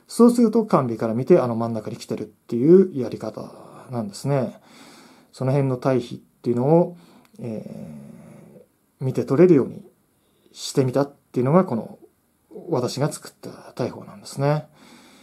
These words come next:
で、ちょっと、あの、今までの説明不足なところがあってですね、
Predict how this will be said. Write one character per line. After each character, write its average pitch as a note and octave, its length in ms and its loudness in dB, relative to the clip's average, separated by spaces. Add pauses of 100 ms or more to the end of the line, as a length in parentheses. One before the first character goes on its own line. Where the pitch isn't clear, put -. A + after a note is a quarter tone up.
(720)
で、 C3+ 1040 0 (340)
ち C4+ 100 -4
ょ - 20 0
っ C4+ 40 -8
と、 B2+ 240 0
あ A#2 60 -6
の、 G#2+ 460 -10 (1200)
今 D#3 200 6
ま F#3+ 120 6
で E3 80 4
の D#3 100 0
説 B2 280 -2
明 B2 220 0
不 B2+ 80 -2
足 - 200 -6
な G#2 100 -10
と - 80 -18
こ A#2+ 120 -6
ろ A#2 80 -4
が A#2+ 100 -12
あ A2 40 -12
っ - 40 -20
て - 120 -18
で - 80 -20
す - 120 -16
ね、 B2 220 -6